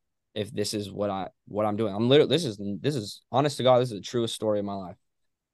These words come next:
As I'm, like, literally telling him that, my phone rings, like, and it, it,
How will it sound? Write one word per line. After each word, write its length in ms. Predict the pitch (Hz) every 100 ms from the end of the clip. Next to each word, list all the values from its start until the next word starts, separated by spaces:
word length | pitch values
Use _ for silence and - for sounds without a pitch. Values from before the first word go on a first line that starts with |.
| _ -
As 180 | 143 156
I'm, 140 | 151
like, 200 | 131 110
literally 380 | 107 135 135 120
telling 340 | - 127 143 160
him 160 | 156
that, 220 | 165 170 -
my 160 | 107
phone 320 | - 131 143 104
rings, 380 | 87 98 - _
like, 200 | - 95 - _ - _ _ _ _
and 160 | - 113
it, 140 | 107
it, 320 | - 104 95